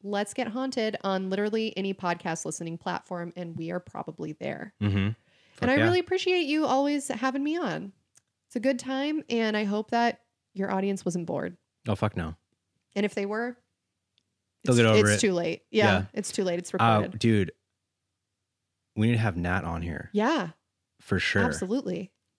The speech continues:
Speaker 2: I wanna have both you guys on.
Speaker 1: I, it would be interesting to see a three-way podcast with no, like, minimal editing of me and Nat. I would be interested to see that. So
Speaker 2: Mm-hmm.
Speaker 1: I think, I think
Speaker 2: Me
Speaker 1: that's a good
Speaker 2: too.
Speaker 1: idea.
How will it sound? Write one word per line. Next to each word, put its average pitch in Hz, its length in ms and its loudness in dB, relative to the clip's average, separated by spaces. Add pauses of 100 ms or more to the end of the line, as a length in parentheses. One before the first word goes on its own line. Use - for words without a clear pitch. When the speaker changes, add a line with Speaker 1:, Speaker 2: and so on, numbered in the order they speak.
(200)
Speaker 2:
I - 40 2
wanna 120 140 6
have 107 100 0
both 104 240 2
you 98 80 2
guys 85 220 -4
on. - 140 -10 (1500)
Speaker 1:
I, 220 100 2
it 247 180 0
would 285 140 2
be 330 120 4
interesting 247 480 -2
to 233 100 -2
see 208 560 -2 (640)
a 208 100 -2
three-way 208 1400 -6
podcast 202 840 -4 (460)
with 196 260 0
no, 185 800 2
like, 190 180 0
minimal 202 400 2
editing 175 520 -4 (200)
of 190 160 -2
me 180 140 -2
and 170 140 -4
Nat. - 280 -4
I 185 60 0
would 196 120 2
be 180 140 -4
interested 175 360 -6
to 180 60 -6
see 170 200 -8
that. - 200 -4
So - 120 -4
Speaker 2:
Mm-hmm. 92 120 2
Speaker 1:
I 92 40 2
think, 101 180 -2
I - 640 -18
think - 40 -2
Speaker 2:
Me 101 80 4
Speaker 1:
that's 185 120 0
a - 40 6
good 110 80 6
Speaker 2:
too. 135 60 4
Speaker 1:
idea. 175 380 -4